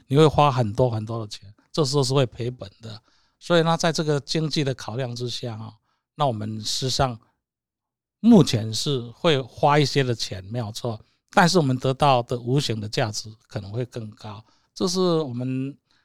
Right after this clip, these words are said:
在J C I里面的 leadership，这里面有讲得很清楚。你当一个 leader 的话哈，leader，leaders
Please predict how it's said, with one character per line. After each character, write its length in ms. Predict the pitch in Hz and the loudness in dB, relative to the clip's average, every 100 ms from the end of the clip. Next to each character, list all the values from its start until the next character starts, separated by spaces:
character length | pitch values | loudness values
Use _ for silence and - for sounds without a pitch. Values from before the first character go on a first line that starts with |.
| _ | _
在 280 | 180 170 147 | 0 2 2
J 160 | 151 151 | 2 2
C 140 | 156 | 2
I 80 | 147 | 2
里 80 | 127 | 0
面 200 | 135 123 | -2 -4
的 140 | 123 | -4
leadership， 680 | 120 156 151 - 147 117 113 | -2 0 0 0 -2 -4 -4
这 140 | 135 | -4
里 80 | 120 | -4
面 100 | 120 | -2
有 80 | 117 | -4
讲 220 | 107 104 | -6 -10
得 100 | 113 | -10
很 140 | 110 104 | -10 -10
清 240 | - 117 | -10 -12
楚。 240 | - 104 - _ _ | -12 -16 -18 _ _
你 100 | - | -6
当 260 | 131 165 165 | -2 0 0
一 60 | 151 | 0
个 140 | 147 | 0
leader 380 | 135 147 139 117 | 0 -2 -2 -4
的 120 | 113 | -6
话 220 | 110 123 | -6 -6
哈， 220 | 110 104 | -6 -10
leader，leaders 1500 | 117 156 151 131 104 107 _ _ _ 170 185 - 107 - - | -2 0 2 0 0 -8 _ _ _ 2 4 4 0 0 -4